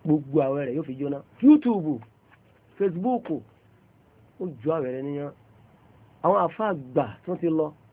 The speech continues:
àwọn tó ti lọ láti nǹkan wáyà bíi ninety, bí àwọn Sheikh Al-Albani rahimahullah, ìgbà tí wọ́n ń sọ̀rọ̀ tẹlifíṣàn, wọ́n ní sunduku shaitan, wọ́n ní àpótí èṣù, box of satanic ni wọ́n pè é. Ẹ dákun, tí wọ́n bá wá bá YouTube láyé,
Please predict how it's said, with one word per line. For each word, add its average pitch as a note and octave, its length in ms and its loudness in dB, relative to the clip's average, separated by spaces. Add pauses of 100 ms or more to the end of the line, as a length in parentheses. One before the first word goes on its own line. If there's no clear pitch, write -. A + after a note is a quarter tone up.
(440)
àwọn C#3+ 120 -4
tó E3 80 -4
ti E3 100 -6
lọ D#3+ 100 -2
láti E3 200 -2
nǹkan D3+ 160 -2
wáyà D#3 140 2
bíi D3+ 120 -4
ninety, D3 500 -4 (300)
bí D#3+ 100 -8
àwọn C#3+ 160 -2
Sheikh - 200 -12
Al-Albani C#3 420 -6
rahimahullah, B2+ 580 -10 (400)
ìgbà D3 160 4
tí F3+ 60 -4
wọ́n F#3+ 200 2
ń F#3+ 100 -6
sọ̀rọ̀ D#3+ 240 2 (120)
tẹlifíṣàn, E3 500 -2
wọ́n D#3+ 160 0
ní E3+ 140 -4 (120)
sunduku D3+ 520 -4
shaitan, A2 440 -10 (460)
wọ́n E3+ 160 6
ní F3+ 120 -2 (120)
àpótí F#3+ 720 -4
èṣù, C#3 200 -10 (220)
box F3+ 220 0 (120)
of C3+ 160 -8 (160)
satanic B2 400 -8 (260)
ni D#3 80 -6
wọ́n C#3 180 -4
pè A#2+ 80 -8
é. G2 60 -14 (1300)
Ẹ - 40 -6
dákun, D3+ 260 0
tí F3 80 -2
wọ́n E3+ 60 0
bá E3+ 60 2
wá E3+ 140 4
bá E3 600 0
YouTube D3+ 380 -6
láyé, D3+ 400 -2